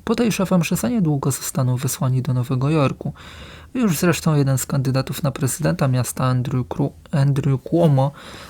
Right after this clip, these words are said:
zapowiedział, że jeżeli on nie wygra wyborów, to Trump wyśle do miasta czołgi. A co ciekawe, to były przedstawiciel Partii Demokratycznej. Pytanie tylko, jak to w ogóle wpłynie na wydatki budżetowe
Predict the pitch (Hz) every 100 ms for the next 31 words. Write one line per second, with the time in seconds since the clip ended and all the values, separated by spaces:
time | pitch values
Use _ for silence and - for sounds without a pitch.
0 | - 151 202 202 156 143 151 135 143 131
1 | 139 131 190 233 196 - 131 131 120 120
2 | 120 175 - - - 160 139 131 - -
3 | 139 127 117 - - 208 143 120 - -
4 | - - - - 220 - 226 226 170 131
5 | 147 143 151 147 156 - 202 - 185 147
6 | 139 165 - 135 131 131 135 135 - 208
7 | 185 - 185 180 - - - - - -
8 | - 220 233 202 175 170 160 139 - 127
9 | 131 127 120 - 160 139 123 120 - 220
10 | - - 127 123 - 117 120 123 139